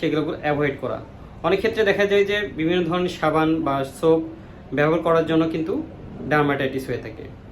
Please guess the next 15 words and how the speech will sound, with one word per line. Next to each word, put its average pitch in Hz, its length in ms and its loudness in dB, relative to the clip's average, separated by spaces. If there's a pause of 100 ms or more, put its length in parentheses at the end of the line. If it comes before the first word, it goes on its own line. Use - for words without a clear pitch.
(920)
তো 180 100 2
আমরা 165 340 6
এই, 185 500 2
আহ, 160 260 4
একটা, 180 320 2
আহ, 160 280 -2 (120)
পেশেন্ট 196 300 0
পেয়েছি 185 340 -2
যার 147 320 0 (420)
হাতে, 147 260 0
আহ, 143 800 0
আহ, 135 60 0
ডার্মাটাইটিস 143 640 0
আছে। 180 220 -6 (380)
So, 151 40 0